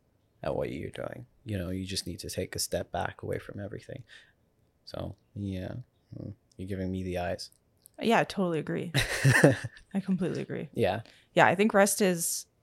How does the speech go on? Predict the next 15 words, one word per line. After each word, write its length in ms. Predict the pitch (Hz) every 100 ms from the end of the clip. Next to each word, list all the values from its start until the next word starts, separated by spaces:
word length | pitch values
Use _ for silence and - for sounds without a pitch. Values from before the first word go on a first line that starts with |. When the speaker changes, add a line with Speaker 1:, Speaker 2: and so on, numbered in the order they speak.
| _ 170
Speaker 2:
rest 220 | 190 -
is, 280 | 180 180 -
um, 480 | 151 160 156 156 170 - _ -
I'm 180 | 196 220
still 220 | 247 226
figuring 360 | 196 180 170 160
out, 220 | - -
like, 220 | - -
how 240 | - 160 160
to 200 | - 160
rest 1200 | 151 170 170 - - 170 - - - - - - -
and 140 | 208 196
when 160 | 175
to 100 | 175
rest. 320 | 160 85 -